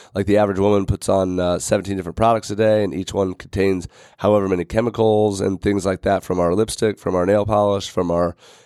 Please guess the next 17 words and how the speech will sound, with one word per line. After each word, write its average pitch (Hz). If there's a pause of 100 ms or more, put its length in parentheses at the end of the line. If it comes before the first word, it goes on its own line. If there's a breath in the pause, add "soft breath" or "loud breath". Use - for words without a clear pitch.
(100)
hair, 107 (100)
you 98
know, 90
conditioners 101
and 92
things 98
like 95
that. 101 (300 loud breath)
So 120
aluminum 135
is, 110
is 95
one, 113
again, 104
another 107
heavy 101
metal. 107